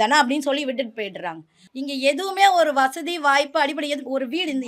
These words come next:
எங்க வீடை ஓப்பன் பண்ணீங்கன்னா இந்த வீடு ஒரு பத்துக்கு பத்து ரூம் தான். இதுல வந்து ரெண்டு குழந்தைங்க, இதுலயே கிச்சனு, இதுலயே பாத்ரூம், இது, இதுல நீங்க எப்படி ஆள முடியும் சொல்லுங்க? இதுல வேற லெட்டின் தண்ணி வந்துரும், ம-, மழை பெஞ்சு ஒழுகும். இல்ல இங்க வந்து இங்க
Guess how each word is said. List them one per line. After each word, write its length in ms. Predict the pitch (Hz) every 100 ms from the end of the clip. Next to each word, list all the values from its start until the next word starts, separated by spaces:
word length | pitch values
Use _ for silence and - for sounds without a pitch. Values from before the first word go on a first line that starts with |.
| 233
எங்க 100 | 233
வீடை 160 | 339 392 302
ஓப்பன் 240 | 302 285
பண்ணீங்கன்னா 400 | 226 180 175 202 302 - _ _ -
இந்த 100 | 320 320
வீடு 140 | 381 392
ஒரு 80 | 330 -
பத்துக்கு 320 | 269 392 370 277
பத்து 180 | 294 294
ரூம் 180 | 285 277
தான். 160 | 269 - 294
இதுல 220 | 320 339 269
வந்து 160 | 277 339
ரெண்டு 140 | 277 240
குழந்தைங்க, 480 | 233 240 294 240 196 226 277 226 214 302
இதுலயே 240 | 339 330 359 -
கிச்சனு, 560 | 285 - 311 262 226 302 370 - _ _
இதுலயே 360 | 330 349 339 370 294
பாத்ரூம், 420 | 277 339 320 320 320
இது, 100 | 311 285
இதுல 200 | 311 349 330
நீங்க 160 | 294 269
எப்படி 260 | 302 - 415 359 269
ஆள 100 | 294 285
முடியும் 260 | 254 233 240
சொல்லுங்க? 260 | 233 233 185 196 226
இதுல 180 | 381 359
வேற 100 | 370 339 302
லெட்டின் 340 | 302 415 415
தண்ணி 160 | 311 311 269
வந்துரும், 320 | 247 254 233 - - _ _ _ _ 240 262 214 175 - -
ம-, 180 | 294 311 - 285
மழை 220 | 330 403 370
பெஞ்சு 240 | 339 339 330
ஒழுகும். 280 | 339 311 262
இல்ல 100 | 294 294
இங்க 140 | 320 311
வந்து 160 | 311
இங்க 120 | 277